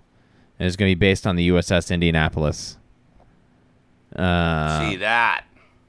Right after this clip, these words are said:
Speaker 1: better, better movie. I don't wanna see that movie either, but that's a better movie.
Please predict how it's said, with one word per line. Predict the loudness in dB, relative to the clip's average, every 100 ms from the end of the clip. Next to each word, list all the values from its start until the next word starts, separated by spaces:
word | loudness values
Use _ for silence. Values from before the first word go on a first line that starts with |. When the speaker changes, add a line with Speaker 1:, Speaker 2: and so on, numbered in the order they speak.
| -20
Speaker 1:
better, | -14 -6 -2 0 0 0 -2 -4 -4 -6 0
better | 2 4 4
movie. | 2 2 2 2 0 2 2 2
I | 4
don't | 4
wanna | 2
see | 0 2
that | 2
movie | 4 4 4
either, | 4 4 2 0 -8 _ _ _ _
but | -2
that's | 0 0
a |
better | 2 2
movie. | 2 -2 -4